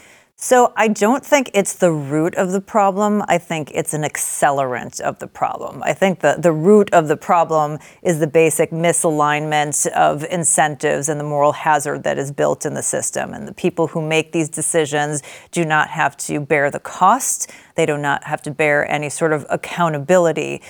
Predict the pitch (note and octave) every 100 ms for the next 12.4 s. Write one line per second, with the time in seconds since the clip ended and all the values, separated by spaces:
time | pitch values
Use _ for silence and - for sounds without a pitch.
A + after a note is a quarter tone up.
0 | - - G3 F3 E3+ F#3+ F3 - - B3
1 | A#3 G3 E3 F#3 F#3 F3 - E3 C#3 C#3+
2 | - - - F3+ D#3+ D#3+ D#3 D3+ - D#3
3 | - - D3 C3+ - C3+ B2+ - C3 D3+
4 | C#3 D3+ C#3+ - D#3+ C#3+ E3 - _ G3+
5 | E3 C3+ - - E3+ - - - - -
6 | - _ G#3+ G#3 - - G3 F#3 F#3+ A3
7 | A3 F3 E3+ D#3 F3 C4 D3 A#2+ E3+ F3+
8 | - D#3+ C#3+ C#3 - E3+ C3+ C#3 C#3+ C3+
9 | C#3 C#3+ D3 D3+ E3 D#3 - E3+ D#3 D#3+
10 | D#3 D3 D3 C#3 - G3+ F#3+ E3+ E3+ D#3+
11 | D#3+ D#3 D3+ - - - - E3+ D3+ D3
12 | D3 E3 D3+